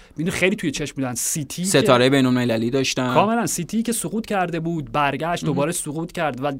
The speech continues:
Speaker 1: م-، پله پله اومدن فصل قبلش اف ای کاپو فتح کردن که
Speaker 2: همینطور.
Speaker 1: توی نیمه نهایی یونایتد رو بردن.
Speaker 2: بله.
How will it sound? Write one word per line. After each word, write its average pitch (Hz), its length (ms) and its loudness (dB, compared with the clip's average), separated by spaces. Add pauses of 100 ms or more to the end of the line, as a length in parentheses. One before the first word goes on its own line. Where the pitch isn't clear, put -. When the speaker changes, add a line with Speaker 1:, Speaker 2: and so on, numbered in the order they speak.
(300)
Speaker 1:
م-، 139 100 -6
پله 151 320 -2
پله 170 260 0
اومدن 175 240 0
فصل 170 300 -4
قبلش 165 240 -2
اف 156 160 -2
ای 151 80 0
کاپو 175 220 -2
فتح 165 180 -2
کردن 143 460 -2
که 131 60 -4
Speaker 2:
همینطور. 135 160 0
Speaker 1:
توی 170 100 0
نیمه 151 200 2
نهایی 135 240 0
یونایتد 127 300 -2
رو 113 100 -6
بردن. 110 280 -6
Speaker 2:
بله. 113 300 -2